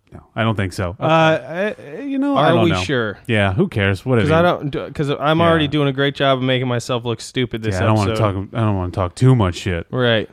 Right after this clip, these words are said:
Speaker 1: But, uh, yeah, anyways, cannot comment.
Speaker 2: That is how they spell
Speaker 1: Is
Speaker 2: it.
Speaker 1: it?
Speaker 2: Yeah.
Speaker 1: Okay, well, well, all right.
Speaker 2: Those
Speaker 1: I'm
Speaker 2: Bic heads.
Speaker 1: Me, <laughs> yeah.
Speaker 2: Bic makes it.
Speaker 1: My, uh, my apologies, Christina.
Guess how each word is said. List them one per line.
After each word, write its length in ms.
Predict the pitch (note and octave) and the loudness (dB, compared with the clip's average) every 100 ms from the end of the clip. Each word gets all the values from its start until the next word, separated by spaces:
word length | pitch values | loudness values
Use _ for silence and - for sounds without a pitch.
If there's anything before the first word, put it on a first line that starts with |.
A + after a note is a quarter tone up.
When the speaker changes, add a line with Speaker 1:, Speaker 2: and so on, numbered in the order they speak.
| - | -6
Speaker 1:
But, 160 | A2+ G#2 | -4 -2
uh, 240 | G2+ G2+ | 0 -2
yeah, 180 | G#2 A2 | -2 0
anyways, 440 | G2+ B2 G2+ F#2 - | 0 0 -2 -4 -4
cannot 380 | D3+ D3+ C#3+ | 0 0 0
comment. 320 | - C3+ C3 C3+ | -2 0 2 2
Speaker 2:
That 60 | |
is 100 | D3 | 0
how 160 | D3 C3+ | 0 0
they 80 | A#2+ | 0
spell 320 | - - A2+ | -4 -4 0
Speaker 1:
Is 180 | C3+ D3 | 0 2
Speaker 2:
it. 200 | E3+ D#3+ | 0 0
Speaker 1:
it? 100 | A#2 | -2
Speaker 2:
Yeah. 120 | A2 | -2
Speaker 1:
Okay, 140 | A2 F#2 | -2 -2
well, 320 | F#2+ A2 A#2+ | -2 -2 -2
well, 220 | B2+ A#2+ | 0 0
all 180 | A2+ B2+ | 0 0
right. 140 | A#2 G#2+ | 0 0
Speaker 2:
Those 180 | C#3 | 0
Speaker 1:
I'm 140 | C#3 C#3+ | 2 2
Speaker 2:
Bic 180 | D3 - | 2 0
heads. 480 | B2 A2 A2 - - | -2 -4 -6 -14 -4
Speaker 1:
Me, 300 | C3+ C#3+ D3+ | 0 2 2
<laughs> 40 | - - - - F#3+ | 0 -2 0 2 0
yeah. 160 | F3+ - - - - | 0 -2 -12 -12 -4
Speaker 2:
Bic 200 | C#3+ C#3+ | -4 -2
makes 320 | B2+ A2+ - | -2 -2 -4
it. 300 | A2 - - | -8 -8 -6
Speaker 1:
My, 360 | A#2+ B2 A#2+ A#2+ | 0 2 2 2
uh, 60 | |
my 180 | A#2 A#2 | 2 0
apologies, 520 | A#2 A#2 G#2+ G2 F#2 | 0 0 0 0 -6
Christina. 580 | - G2 - G2 F#2+ F#2 | -8 -12 -10 -10 -8 -10